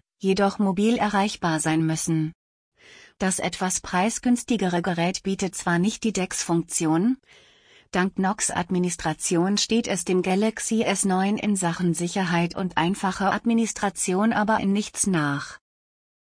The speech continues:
Über den Caritas-Verband der Diözese Rottenburg Stuttgart e V.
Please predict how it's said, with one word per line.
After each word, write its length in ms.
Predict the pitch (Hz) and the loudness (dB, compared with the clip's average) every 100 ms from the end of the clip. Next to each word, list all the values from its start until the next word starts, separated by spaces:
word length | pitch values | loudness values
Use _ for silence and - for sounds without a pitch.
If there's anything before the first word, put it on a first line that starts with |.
| _ _ _ _ _ _ - - - | _ _ _ _ _ _ -20 -20 -10
Über 220 | - 202 202 | -4 -2 0
den 220 | 185 185 | 0 -2
Caritas-Verband 1080 | 170 165 170 170 214 - 180 170 165 170 170 | 0 0 0 0 0 -2 -2 -2 0 -2 0
der 160 | 180 | -2
Diözese 760 | 180 180 185 - 202 196 196 180 | 0 0 0 -2 0 0 0 0
Rottenburg 640 | 170 175 208 196 196 202 | -2 0 0 2 0 0
Stuttgart 580 | - 214 220 - 208 214 | -2 -2 -2 0 0 0
e 120 | 233 | -4
V. 400 | - 165 151 151 | 0 0 0 -2